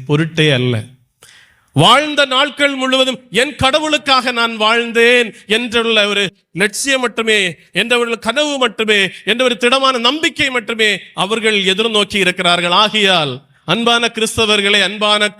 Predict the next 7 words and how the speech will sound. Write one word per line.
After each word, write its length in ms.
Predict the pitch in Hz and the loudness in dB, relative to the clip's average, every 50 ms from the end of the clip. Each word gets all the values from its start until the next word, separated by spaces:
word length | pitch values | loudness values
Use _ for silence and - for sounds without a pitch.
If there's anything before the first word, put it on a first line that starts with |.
| - _ _ | -18 _ _
கிறிஸ்துவை 480 | - 190 233 226 - 247 254 233 233 214 | 0 0 0 2 2 2 2 2 4 2
அன்பு 260 | 196 208 226 233 240 | 0 -2 -4 -6 -6
செய்கிற 420 | - - 220 208 208 214 202 180 - - _ | -2 -2 -2 0 0 0 -2 -2 -4 -10 _
இறை 280 | - 160 214 226 240 240 | -2 0 2 2 0 0
மக்களே, 600 | 226 214 202 - 220 220 208 190 170 143 139 - _ _ _ _ | -2 -4 -4 -2 -2 0 0 0 0 -2 -4 -8 _ _ _ _
நாம் 320 | _ 131 143 160 175 214 226 | _ -4 0 0 2 2 2
அனைவரும் 520 | 220 226 240 254 254 254 254 254 247 - | 2 2 2 2 2 2 2 0 -2 -4